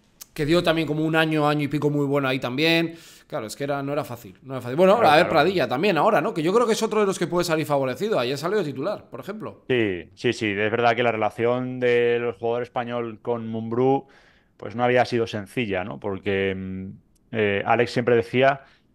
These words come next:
Speaker 2: que era imposible o muy difícil conectar a un jugador sin entrenar, ¿no? Entonces, claro, viajabas, no juegas, el domingo juegas sin entrenar, no juegas bien, claro,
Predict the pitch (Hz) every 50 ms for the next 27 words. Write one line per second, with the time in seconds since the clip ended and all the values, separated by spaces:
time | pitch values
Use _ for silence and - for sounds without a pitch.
0 | _ - 120 113 120 120 120 - - 123 120 113 - - 127 123 120 117 107 104
1 | 104 110 120 117 113 110 - 117 - 131 135 135 139 - _ _ _ _ - 123
2 | 113 107 95 - 120 123 120 123 127 120 117 123 120 - 135 120 113 107 110 98
3 | 101 117 120 98 - - _ _ _ _ _ _ _ - - 113 107 120 117 117
4 | - 123 117 107 87 - _ _ _ _ - 117 104 113 104 95 127 131 127 107
5 | 92 85 87 - - _ _ - 117 123 120 - 123 110 101 90 90 80 - -
6 | - _ - 120 113 110 110 120 123 127 135 131 104 113 120 104 92 87 85 -
7 | - 117 107 104 104 98 101 104 110 117 110 90 - - - - _ _ - 117
8 | 117 135 131 120 120 104 104 113 104 87 - 117 117 110 92 -